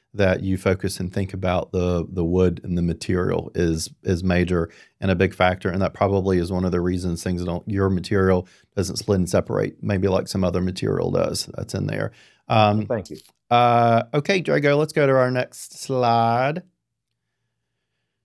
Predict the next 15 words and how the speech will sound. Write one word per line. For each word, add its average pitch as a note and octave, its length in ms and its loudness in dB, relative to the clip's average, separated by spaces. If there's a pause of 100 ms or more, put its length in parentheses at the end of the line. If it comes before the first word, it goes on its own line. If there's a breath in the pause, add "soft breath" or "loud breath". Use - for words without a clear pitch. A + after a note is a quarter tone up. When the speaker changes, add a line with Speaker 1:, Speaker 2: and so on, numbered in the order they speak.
(320)
Speaker 1:
Which D3 160 4
this G3+ 160 4
was D#3+ 140 0
fun. C#3 260 4
This D3 160 2
is D#3 100 -2
when C3+ 160 4
we A#2+ 120 4
walked B2+ 340 6
through B2+ 460 6
the, A#2 480 4
the A#2+ 160 -2
plant, B2 480 0
and A2+ 520 2
I A#2+ 280 6